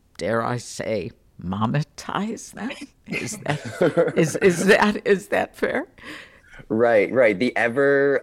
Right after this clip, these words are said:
Speaker 2: challenging concept of monetizing independent art. Yeah.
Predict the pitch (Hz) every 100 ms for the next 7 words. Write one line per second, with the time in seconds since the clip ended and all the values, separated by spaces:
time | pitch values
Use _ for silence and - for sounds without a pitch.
0 | - - 113 98 110 113 104 98 95 92
1 | 92 - 104 98 92 95 82 92 85 -
2 | 98 92 95 92 87 87 90 87 85 -
3 | 80 78 80 67 90 85 69